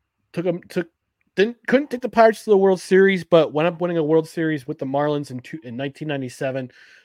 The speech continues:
took the Tigers to the World Series in two thousand six. Uh, so legendary manager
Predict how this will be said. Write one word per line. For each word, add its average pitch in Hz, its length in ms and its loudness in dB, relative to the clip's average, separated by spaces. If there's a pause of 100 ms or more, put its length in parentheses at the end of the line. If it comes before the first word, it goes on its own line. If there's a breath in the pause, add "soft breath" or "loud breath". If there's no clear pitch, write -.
(140 soft breath)
took 160 320 -4 (120)
the 147 500 -4
Tigers 175 560 -4
to 151 60 -12
the 151 80 0
World 135 200 -4
Series 131 540 -10
in 117 140 -16
two 160 240 -10
thousand 123 460 -6
six. - 720 -12 (600 soft breath)
Uh, 107 260 -14
so 120 300 -4
legendary 165 720 0
manager 156 640 -2